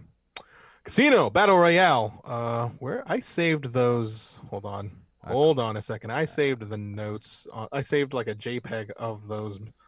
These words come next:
Speaker 1: of those rules. So the Casino Battle Royale. Wrestle-, uh,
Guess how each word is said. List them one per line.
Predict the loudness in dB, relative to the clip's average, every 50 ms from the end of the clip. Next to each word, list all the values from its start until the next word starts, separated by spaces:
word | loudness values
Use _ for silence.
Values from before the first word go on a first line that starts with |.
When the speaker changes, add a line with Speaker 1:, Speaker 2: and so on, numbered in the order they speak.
| _ _ _ _
Speaker 1:
of | -10 -6
those | -4 -4 -4 -6 -8
rules. | -6 -6 -6 -6 -6 -10 -12 _ -20 -20 -20 _
So | 4 6 6 6 4
the | 0
Casino | -6 -6 0 2 4 6 8 6 6
Battle | 6 4 4 6 6 6
Royale. | 6 4 4 4 2 2 0 -2 -6 _ -20 -20 -20 -20 -20 _ _ 2
Wrestle-, | 2 2 2 0 -6 -4 -2
uh, | 0 2 2 2 2 2